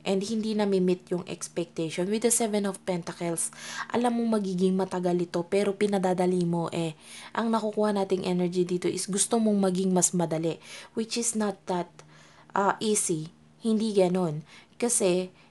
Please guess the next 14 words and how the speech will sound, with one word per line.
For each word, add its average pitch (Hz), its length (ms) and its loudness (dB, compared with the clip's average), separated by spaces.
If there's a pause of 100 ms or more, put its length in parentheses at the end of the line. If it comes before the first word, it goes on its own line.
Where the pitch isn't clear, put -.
you 208 220 2
have 214 260 -2
to 220 80 -2
focus 190 560 0
with 190 240 2
the, 190 60 2 (180)
with 190 240 4
the 185 80 6
will. 190 480 2 (400)
With 190 160 -2
the 190 80 4
will. 185 320 2 (480)
The 214 160 0
will 220 180 2